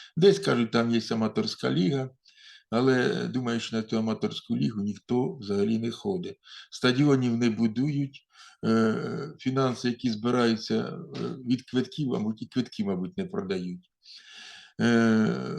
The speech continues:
рівень футболу, я не думаю, що став вищий,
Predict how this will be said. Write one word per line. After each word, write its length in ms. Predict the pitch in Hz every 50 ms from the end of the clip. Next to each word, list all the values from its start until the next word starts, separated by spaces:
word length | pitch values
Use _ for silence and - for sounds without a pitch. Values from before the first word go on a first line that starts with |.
| - - - - - - -
рівень 340 | 131 135 170 175 165 175 160
футболу, 760 | - - 165 170 165 170 190 190 180 151 123 - - - - - - - - - _ _ -
я 180 | - 127 139 156
не 100 | 165 175
думаю, 280 | 165 165 135 123 120
що 160 | 110 - 123
став 300 | 117 - - 123 123 127
вищий, 540 | 135 160 170 160 156 - - - 107 214 -